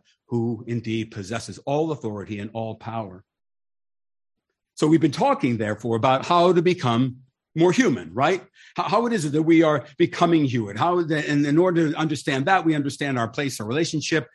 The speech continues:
to, uh, uh, to sin, how it's affected us. We understand that we're stewards, a relationship to that, uh,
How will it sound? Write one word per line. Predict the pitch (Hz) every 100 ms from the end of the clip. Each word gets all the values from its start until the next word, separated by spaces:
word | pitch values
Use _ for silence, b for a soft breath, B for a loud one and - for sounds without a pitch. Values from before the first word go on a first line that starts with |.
| B B -
to, | 127 120
uh, | 110 117
uh, | 113
to | 104 117
sin, | - 185 165
how | 120 113
it's | 117
affected | - 175 175 165
us. | 156 147 - B B 120
We | 127 131
understand | 131 139 131 139 120
that |
we're | 110 110
stewards, | - - 185 170 160 143 - B B
a |
relationship | 127 147 147 147 - 147 -
to | 117
that, | 123 123 123
uh, | 117 110